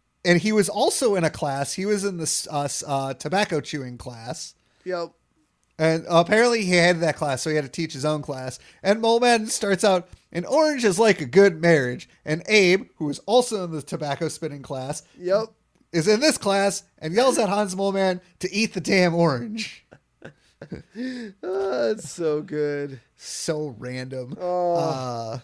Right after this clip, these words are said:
Speaker 2: I like how
Speaker 1: so
Speaker 2: everyone that's in all these other classes are all in these other classes or teaching another
Speaker 1: <laughs>
Speaker 2: class.
Speaker 1: Maybe, maybe, like, the classes are, like, a once, uh,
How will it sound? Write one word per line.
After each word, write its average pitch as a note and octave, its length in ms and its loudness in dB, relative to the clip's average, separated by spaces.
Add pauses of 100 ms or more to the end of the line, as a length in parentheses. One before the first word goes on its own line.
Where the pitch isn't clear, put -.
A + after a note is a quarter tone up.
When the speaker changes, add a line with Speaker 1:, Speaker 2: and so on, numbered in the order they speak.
(100)
Speaker 2:
I D3 80 -2
like F#3+ 100 6
how G3+ 80 10
Speaker 1:
so G#3 140 8
Speaker 2:
everyone G#3+ 520 4
that's F#3 220 -2
in F3+ 220 -6
all F#3 240 -6
these F#3 180 -10
other F3+ 180 -6
classes D#3+ 500 -6
are D3 140 -4
all D#3 240 -4
in D#3 100 -10
these D3 160 -12
other D3 220 -6
classes D3+ 720 -8
or F3 140 -6
teaching F3 440 -10
another D#3 300 -6
Speaker 1:
<laughs> - 0 -
Speaker 2:
class. C#3+ 560 -8 (440)
Speaker 1:
Maybe, A#3 360 0
maybe, A#3 380 -2
like, A3 380 0
the G#3 120 -2
classes F3 540 -4
are, F3+ 160 -2
like, D#3 280 -2
a D#3 120 -4
once, C#3+ 640 -8 (240)
uh, C#3 380 -4